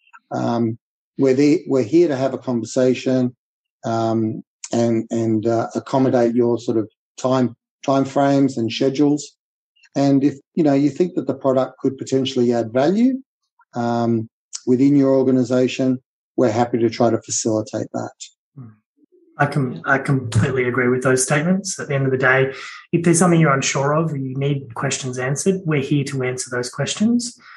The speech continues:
Speaker 2: And look, if it doesn't result in you being a customer of Insight, so be it. At the end of the day, you know, ultimately we want providers on our software that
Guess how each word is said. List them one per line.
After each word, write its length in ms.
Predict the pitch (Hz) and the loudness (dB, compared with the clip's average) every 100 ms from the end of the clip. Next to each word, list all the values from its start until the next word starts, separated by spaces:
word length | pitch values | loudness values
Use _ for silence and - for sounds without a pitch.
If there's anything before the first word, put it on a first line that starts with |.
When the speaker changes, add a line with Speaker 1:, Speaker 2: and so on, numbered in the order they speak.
| - _ 160 | -20 _ 0
Speaker 2:
And 160 | 185 | 4
look, 120 | 196 175 | 4 2
if 80 | |
it 40 | 170 | 2
doesn't 220 | 185 156 | 2 0
result 400 | 151 143 139 151 | -2 0 -2 -2
in 80 | 139 | -4
you 120 | 131 | -2
being 180 | 131 127 | -4 -4
a 60 | |
customer 420 | - 131 - - 131 | -4 -6 -6 -8 -4
of 60 | |
Insight, 400 | 135 139 143 - | -2 0 -2 -4
so 180 | - 127 | -6 -6
be 140 | 127 110 | -2 -4
it. 60 | |
At 80 | - _ 151 | -6 _ -4
the 80 | 165 | 2
end 100 | 160 | 2
of 40 | |
the 60 | 147 | 0
day, 460 | 131 127 135 131 131 - - _ _ | -2 0 2 0 -2 -16 -20 _ _
you 300 | - - 165 | -16 -10 -6
know, 180 | 135 - | -6 0
ultimately 440 | 180 165 185 156 165 | 0 2 0 2 2
we 60 | |
want 300 | 185 - - | 2 0 -4
providers 480 | 170 139 135 139 135 | -4 0 0 0 -6
on 80 | 131 | -6
our 120 | 123 | -6
software 540 | - 135 - 143 127 | -4 -6 -8 -8 -6
that 180 | 127 123 | -6 -10